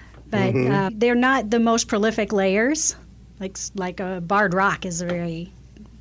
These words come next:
Speaker 1: reliable egg layer, but they're fun to have around.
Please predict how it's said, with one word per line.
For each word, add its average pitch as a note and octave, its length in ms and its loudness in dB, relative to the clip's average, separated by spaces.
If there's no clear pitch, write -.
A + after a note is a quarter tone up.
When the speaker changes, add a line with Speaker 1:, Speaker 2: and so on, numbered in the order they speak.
Speaker 1:
reliable F#3+ 840 -2
egg G3+ 180 -2
layer, F3 320 -4
but A3+ 180 0
they're G#3+ 120 0
fun F#3 200 -4
to E3+ 60 -2
have E3 180 -8
around. D#3+ 560 -12